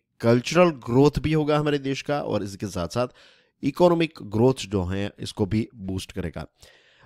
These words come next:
आप जानते होंगे कि एक, एक, एक प्रकार का प्रोग्राम चल रहा है जिसका नाम है एक भारत श्रेष्ठ भारत। तो इसी के तहत और इसी एक भारत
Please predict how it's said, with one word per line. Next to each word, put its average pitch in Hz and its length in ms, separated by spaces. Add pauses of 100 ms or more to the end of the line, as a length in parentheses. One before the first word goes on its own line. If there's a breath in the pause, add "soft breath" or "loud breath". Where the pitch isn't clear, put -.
आप 147 100
जानते 180 280
होंगे 196 300
कि 196 160
एक, 143 340 (1040)
एक, 135 160
एक 151 180
प्रकार 131 320 (140)
का 123 220
प्रोग्राम 123 600
चल 143 180
रहा 107 280
है 107 220
जिसका 107 300
नाम 101 260
है 107 180 (180)
एक 143 300
भारत 104 560 (380)
श्रेष्ठ 170 520
भारत। 87 380 (640 soft breath)
तो 127 180
इसी 156 180
के 190 140
तहत 101 480
और 107 420
इसी 190 540 (120)
एक 156 240
भारत 117 460